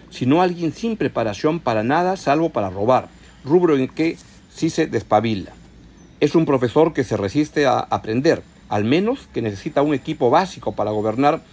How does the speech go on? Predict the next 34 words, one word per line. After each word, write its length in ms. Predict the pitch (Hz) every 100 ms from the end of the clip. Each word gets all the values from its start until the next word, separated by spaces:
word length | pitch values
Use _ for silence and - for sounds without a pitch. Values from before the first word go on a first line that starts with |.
| - -
en 180 | 117 110
vez 180 | 165 165
de 80 |
la 100 | 139
sarta 440 | 110 151 147 143 131
de 100 | 139
ineptos, 480 | 151 190 185 113 98
mediocres, 640 | 98 101 143 160 135 120
ladrones 500 | 120 113 143 160 139
y 60 | 135
oportunistas 640 | 131 - 147 165 160 156 - - -
que 120 | - 120
subió 340 | 127 120 180
a 60 | 165
bordo 440 | 160 165 156 160 - - -
al 180 | 110 110
Titanic 440 | 110 143 156 151
de 100 | 120
su 140 | -
gobierno, 480 | 107 110 123 104 92 - - - -
ahogando, 600 | 107 110 135 143 107 -
de 140 | - 104
paso, 460 | 165 202 - 95 -
a 40 | 113
la 60 |
izquierda 420 | 104 - 135 131
peruana. 420 | 110 110 107 92 - - - - - - - - - -
Esta 280 | - 165 151
presidencia 540 | 131 123 127 156 - 143
no 160 | 139
se 140 | 151 127
va 180 | 135
a 180 | 139 -
hundir, 440 | 110 113 135 139